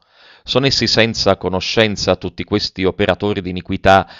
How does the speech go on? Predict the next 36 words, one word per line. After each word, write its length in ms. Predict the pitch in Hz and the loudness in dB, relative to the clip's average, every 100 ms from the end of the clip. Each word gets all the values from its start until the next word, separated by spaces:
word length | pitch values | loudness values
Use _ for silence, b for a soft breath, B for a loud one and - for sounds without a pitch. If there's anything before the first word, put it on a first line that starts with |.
| B | B
che 140 | - 107 | 0 2
mangiano 640 | 104 107 113 92 101 98 | 4 4 2 0 0 0
il 160 | 92 90 | 0 -2
mio 220 | 95 95 | -2 0
popolo 500 | - 104 104 101 98 | 4 6 6 4 2
come 280 | 98 95 92 | 0 -4 -2
mangiano 640 | 98 113 107 92 101 95 | 0 0 -2 -2 -2 0
il 160 | 92 87 | -2 -2
pane 400 | - 101 98 98 | 4 4 4 0
e 20 | |
non 180 | 92 90 | -4 -6
invocano 480 | 95 92 101 101 92 | -4 -2 -2 -2 -4
l'Eterno? 600 | 90 107 104 98 95 101 b b b b b | -2 2 2 0 -6 -10 b b b b b
Ecco 400 | - 117 - 98 | 2 2 2 4
là 260 | 98 113 | 6 6
son 380 | 110 - 104 104 | 4 0 -2 -4
presi 420 | 104 107 101 92 | -2 0 0 -2
da 140 | 98 95 | 0 0
grande 440 | 92 101 101 95 | 0 -2 -2 -4
spavento, 680 | 92 - 92 92 92 85 95 | -2 2 2 2 0 -4 -4
perché 340 | 104 - - | -4 -4 -2
il 420 | 92 - 95 87 | -2 -4 -8 -8
Dio 460 | 90 107 123 135 - | -6 0 0 0 -4
è 120 | 95 | -8
con 160 | - 98 | -4 -2
la 120 | 92 | -2
gente 380 | 98 107 110 113 | -2 -4 -2 -6
giusta. 520 | 101 85 - 82 80 b b b b b - | -6 -10 -10 -8 -10 b b b b b 0
Voi 320 | 143 131 127 | 2 4 2
invece 480 | 127 113 110 - 107 | 2 4 4 2 0
fate 320 | 107 98 123 | 0 2 4
onta 400 | 139 107 92 95 | 4 2 -2 0
al 140 | 90 | 0
consiglio 500 | - 92 - 95 92 | -4 -6 -4 -2 -2
del 180 | 90 92 | 0 -2
misero, 540 | 95 90 95 92 85 | -4 -4 -2 -2 -4